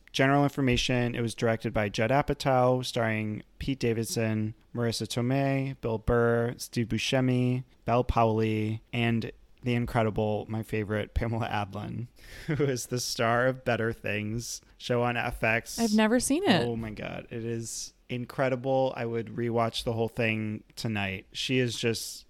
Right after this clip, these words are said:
Speaker 1: an amazing mom, going back to <laughs> Father's Day. She would make, definitely make my list of top five moms. So the, the I M D B description is that Scott, who's played by Pete Davidson,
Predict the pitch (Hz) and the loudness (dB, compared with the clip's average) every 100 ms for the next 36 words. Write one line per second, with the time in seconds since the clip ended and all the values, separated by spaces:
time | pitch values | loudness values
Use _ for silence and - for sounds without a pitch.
0 | _ 127 123 123 120 143 135 113 107 110 | _ -4 0 2 2 0 0 0 0 -2
1 | 123 127 120 113 107 107 104 - 117 104 | -6 -4 -2 -2 -2 -4 -4 -6 -4 -4
2 | 113 107 107 104 107 - 98 98 107 - | -4 -4 -6 -6 -10 -8 -8 -8 -10 -12
3 | - - - - - - 120 110 107 101 | -14 -14 -20 -20 -12 -4 -2 -2 -4 -6
4 | - - 117 120 107 104 104 98 101 - | -6 -2 0 0 -2 -4 -6 -6 -6 -10
5 | - 104 - - 95 95 101 - _ 117 | -10 -10 -10 -6 -4 -4 -8 -16 _ -10
6 | 104 98 107 113 - - - - - 147 | -6 -6 -8 -10 -10 -10 -12 -16 -4 0
7 | 123 123 117 110 - 135 123 127 143 151 | 2 4 2 0 -2 -4 0 0 0 0
8 | 165 - 135 - - 120 120 120 - 120 | -2 0 -2 -2 -4 -2 -2 -6 -6 -8
9 | - 107 - - - 123 120 117 - _ | -2 -4 -2 -10 -2 2 2 -2 -8 _
10 | _ - - 123 - 123 110 113 113 - | _ -16 -8 -8 -4 -4 0 -2 -2 -6
11 | - 110 104 - 107 107 104 | -4 -4 -4 -6 -4 -4 -6